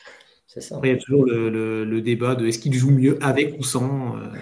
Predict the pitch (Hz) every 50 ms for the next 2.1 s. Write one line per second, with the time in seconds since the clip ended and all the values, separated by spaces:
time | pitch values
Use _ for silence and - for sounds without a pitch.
0 | - 95 92 95 - - 113 107 104 104 104 104 104 101 101 107 101 95 101 98
1 | 95 98 92 92 90 90 90 87 87 85 85 87 87 90 - - - - - -
2 | - 131